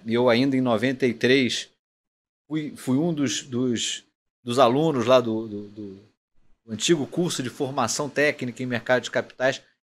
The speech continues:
que era promovido pela Bolsa B V R J, Bolsa de Valores do Rio de Janeiro. E era um curso incrível.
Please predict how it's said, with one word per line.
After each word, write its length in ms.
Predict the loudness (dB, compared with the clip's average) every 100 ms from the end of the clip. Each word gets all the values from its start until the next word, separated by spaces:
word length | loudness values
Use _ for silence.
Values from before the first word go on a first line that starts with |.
| _
que 60 | 0
era 140 | 2
promovido 920 | 2 -2 2 4 4 2 0 -2 -2
pela 260 | 0 2 2
Bolsa 480 | 0 -2 0 -2 -4 0
B 180 | 2
V 160 | 4 4
R 180 | 2 2
J, 400 | 0 0 0 -8
Bolsa 280 | -8 -8 -8
de 80 |
Valores 380 | -4 -2 -2 -4
do 140 | -6 -10
Rio 100 | -8
de 80 |
Janeiro. 420 | -6 -6 -6 -8 -10 -20 _ _ _ _ _ _ _ -6
E 80 | -2
era 100 | -2
um 60 |
curso 320 | -2 -4 -2 -2
incrível. 560 | -2 0 0 0 -6